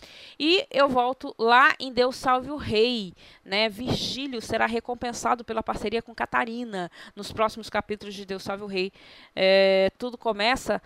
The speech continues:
após ele conseguir se infiltrar no grupo de Afonso e o entregar, e o entregar.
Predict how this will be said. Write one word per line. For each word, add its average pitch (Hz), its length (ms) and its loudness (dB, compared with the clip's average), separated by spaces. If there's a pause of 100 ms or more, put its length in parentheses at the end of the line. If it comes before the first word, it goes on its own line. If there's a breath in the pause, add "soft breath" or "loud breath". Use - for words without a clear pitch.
(140 soft breath)
após 220 320 2
ele 233 120 -2
conseguir 233 460 -8
se - 140 -10
infiltrar 247 480 0
no 240 80 -10
grupo 233 240 -10
de 240 100 -4
Afonso 233 680 -8
e 226 120 -8
o 233 60 -6
entregar, 226 520 -4 (400)
e 214 200 -6
o - 460 -8
entregar. 233 760 -6